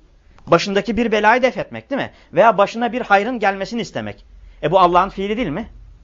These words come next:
E bak bu adam ne yaptı? Rububiyette şirk koştu. Bunu ispatladık şimdi. İkincisi bakın uluhiyet. Uluhiyet tevhidi neydi? Allah'ı ibadette birlemek. Değil mi? E peki bu adam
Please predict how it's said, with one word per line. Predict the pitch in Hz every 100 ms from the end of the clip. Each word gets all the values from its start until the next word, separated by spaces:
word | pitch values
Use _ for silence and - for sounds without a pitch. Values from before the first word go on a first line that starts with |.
| - -
E | 131
bak | 147 165
bu |
adam | 190 160 180
ne |
yaptı? | 208 - 190
Rububiyette | 160 143 143 139 - 233 - - _ _
şirk | - 160 -
koştu. | 110 - 87 - _ _ _ _ _ _
Bunu | 139 220
ispatladık | 226 190 165 135 113
şimdi. | 95 92 - _ _ -
İkincisi | 247 277 220 - 143
bakın | 117 120 196
uluhiyet. | 208 180 135 107 - - - - - - - - - - - - - - - - - -
Uluhiyet | 190 226 220 277 269
tevhidi | 247 233 233 285
neydi? | 233 175 240
Allah'ı | 196 202 214
ibadette | 233 196 196 190 - 233
birlemek. | 170 127 110 98 - - - _ - _ _ - - _
Değil | - 262
mi? | 120 92 - - -
E | 175
peki | 247 262 240
bu | 262
adam | 214 185